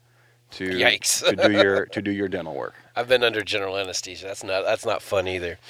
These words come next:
Speaker 1: Yeah, or it's like conscious sedation, which is like a needle in your arm. You don't, you're not intubated typically, but like a needle in your arm and you are,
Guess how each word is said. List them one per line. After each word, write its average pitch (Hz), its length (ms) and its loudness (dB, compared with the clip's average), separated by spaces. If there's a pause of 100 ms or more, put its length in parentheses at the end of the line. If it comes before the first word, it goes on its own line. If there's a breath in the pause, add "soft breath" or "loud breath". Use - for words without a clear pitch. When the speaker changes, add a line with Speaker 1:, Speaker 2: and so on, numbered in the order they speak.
(180 loud breath)
Speaker 1:
Yeah, 113 320 4
or 127 240 6
it's 127 120 -4
like 120 160 4
conscious 117 400 2
sedation, 107 540 0
which 101 120 -4
is 101 100 -6
like 110 160 4
a 117 60 2
needle 131 300 4
in 117 80 4
your 101 200 2
arm. 95 280 4
You 98 80 -2
don't, 110 140 2
you're 120 100 0
not 117 220 6
intubated 95 720 2 (260)
typically, 85 680 -6
but - 120 -4
like 95 200 0
a - 20 -4
needle 117 240 4
in 110 100 2
your 104 140 0
arm 104 220 6
and 92 120 -2
you 104 140 0
are, 92 360 2